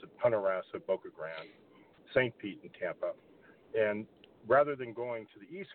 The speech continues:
Coast, like most wealthy people did at that time, Thomas Edison, uh, Henry Firestone, uh, and Hen-, or, uh, Harry Firestone, Henry Ford, came to Fort Myers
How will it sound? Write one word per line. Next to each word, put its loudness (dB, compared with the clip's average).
Coast, -10
like 0
most 0
wealthy -4
people -16
did -2
at -16
that -6
time, -8
Thomas 4
Edison, -4
uh, 0
Henry 4
Firestone, -6
uh, -6
and -2
Hen-, 4
or, 0
uh, 0
Harry 4
Firestone, 0
Henry 0
Ford, 4
came 4
to 0
Fort 6
Myers 4